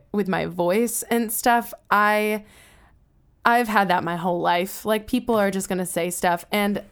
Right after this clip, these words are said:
in college, we had a class once a week where we would sing in front of all the other majors that were in music, and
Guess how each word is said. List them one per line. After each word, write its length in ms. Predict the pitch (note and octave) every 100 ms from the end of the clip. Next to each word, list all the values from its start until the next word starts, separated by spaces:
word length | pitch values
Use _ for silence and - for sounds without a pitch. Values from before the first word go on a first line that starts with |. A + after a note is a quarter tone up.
| _ -
in 160 | A3+
college, 560 | A3 F#3+ F#3+ F#3+ F3+ -
we 180 | G3+ G#3
had 240 | F#3+ F3+ F3
a 40 |
class 400 | - F3 F3+ F3+
once 260 | F#3 F#3+ G3
a 60 |
week 240 | F3+ F3 -
where 120 | F3+
we 100 | F#3
would 160 | F3+ -
sing 220 | F#3 F3
in 120 | F3+
front 220 | - F3+
of 80 | F3+
all 120 | F3+
the 120 | F3 E3+
other 260 | E3 E3+ F#3+
majors 520 | G3 G3 F#3+ F3+ F3+
that 220 | E3+ -
were 80 | E3
in 100 | F3+
music, 340 | G3+ F#3+ F3
and 200 | D#3 D#3